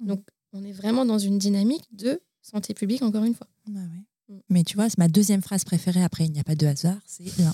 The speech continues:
Speaker 1: <laughs> « l'intime est politique ».
Speaker 2: C'est ça.
Speaker 1: Parce que c'est vrai.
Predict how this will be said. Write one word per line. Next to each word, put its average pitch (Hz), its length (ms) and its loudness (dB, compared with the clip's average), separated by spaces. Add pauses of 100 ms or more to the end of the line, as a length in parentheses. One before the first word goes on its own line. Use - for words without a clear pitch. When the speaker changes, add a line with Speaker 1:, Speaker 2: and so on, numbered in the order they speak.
Speaker 1:
<laughs> « 156 140 0
l'intime 180 440 6
est 160 60 2
politique ». - 720 -6
Speaker 2:
C'est 233 120 0
ça. - 160 4 (480)
Speaker 1:
Parce - 260 0
que 294 140 -2
c'est 170 240 4
vrai. 156 520 2